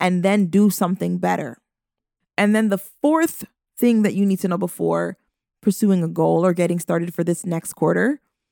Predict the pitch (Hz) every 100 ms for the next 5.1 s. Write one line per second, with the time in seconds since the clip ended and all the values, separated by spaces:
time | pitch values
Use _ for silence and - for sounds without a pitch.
0 | _ _ _ - 233 220 233 214 - _
1 | _ _ - 170 233 302 - - 254 247
2 | 277 294 - _ _ _ _ _ _ 175
3 | 202 202 254 240 160 214 - 202 214 247
4 | 285 _ _ _ _ _ 180 185 175 175
5 | 175